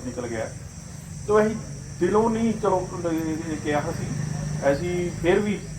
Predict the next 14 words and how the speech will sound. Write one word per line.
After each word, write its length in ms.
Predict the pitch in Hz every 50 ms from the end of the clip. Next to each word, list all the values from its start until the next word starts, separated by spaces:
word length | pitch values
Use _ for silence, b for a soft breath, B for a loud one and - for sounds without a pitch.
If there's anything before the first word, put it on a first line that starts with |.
| - -
ਸਾਨੂੰ 300 | 151 147 143 143 139 139
ਬੁਰਾ 200 | 135 131 131 135
ਲੱਗਾ, 380 | 131 135 131 131 139 151 165 156
ਅਸੀਂ 240 | 147 143 147 147 135
ਉਸ 120 | 131 123 - - - -
ਚੀਜ਼ 200 | 139 135 131 123
ਦੀ 260 | 120 131 135 135 127 123
ਮਜ਼ੰਮਤ 480 | 127 123 117 110 113 113 127 139 147 143
ਕਰਦੇ 420 | - 147 135 131 127 139 139 151
ਹਾਂ, 60 | 156 147
ਉਸ 200 | 139 131 - 120
ਚੀਜ਼ 200 | 139 135 131 131
ਨੂੰ 100 | 131 127
ਅਸੀਂ 220 | 120 123 127